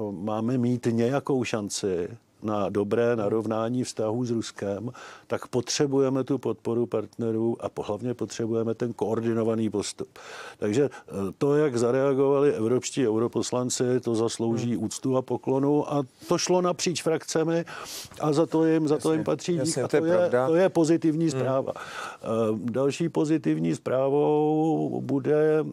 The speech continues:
Speaker 1: jestli se nám podaří skutečně, eh, dosáhnout toho vyváženého postavení, protože že nějaký vý-, další vývoj to mít musí. A není možné,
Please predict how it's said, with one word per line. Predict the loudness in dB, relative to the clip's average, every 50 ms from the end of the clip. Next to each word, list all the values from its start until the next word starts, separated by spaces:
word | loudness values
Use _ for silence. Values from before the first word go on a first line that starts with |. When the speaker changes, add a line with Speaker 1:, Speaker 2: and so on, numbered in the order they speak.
| -10 -12 -10
Speaker 1:
jestli | -6 -2 0 0 0 0 0 -2 -4
se | -2 -2 -2 0
nám | 0 0 -2 0
podaří | 0 0 0 2 0 0 0 0 -2 0 0 0 0 -2
skutečně, | -4 -6 -8 -8 -6 -4 -6 -4 -6 -8 -6 -4 -2 -2 0 0 0 -2 -4 -6 -12 -16 -14 -10 -8 -6
eh, | -4 -2 -2 0 0 0 0 0 -2 -4 -6
dosáhnout | -2 -2 -2 0 0 0 0 2 0 0 0 0 0 0 0
toho | 0 0 2 2
vyváženého | 0 0 2 2 2 2 2 2 0 0 0 0 0 0
postavení, | 0 -2 -4 -2 -2 0 0 0 0 0 0 -2 -2 -4 -4 -6 -8 -12 -18 -20 -20 -20 -14 _
protože | -14 -6 -2 0 0
že | 2 2 2
nějaký | 2 0 0 -2 -2 -2 -2 0
vý-, | 0 -2 -2
další | -2 0 -2 -2 0 -2 -2 0
vývoj | 0 0 2 2 0 2
to | 0 0 0
mít | 0 -2 -2
musí. | -2 -4 -2 -4 -4 -6 -6 -8 -10 -12 -18 -20 -20 -18 -16 -16 -14 -16 -16 -12 -6
A | -6 -4 -2 0 0 -2 -2 -4 -10 -18 -20 -8 -4
není | -2 0 2 2 2
možné, | 2 0 0 0 0 0 0 0 0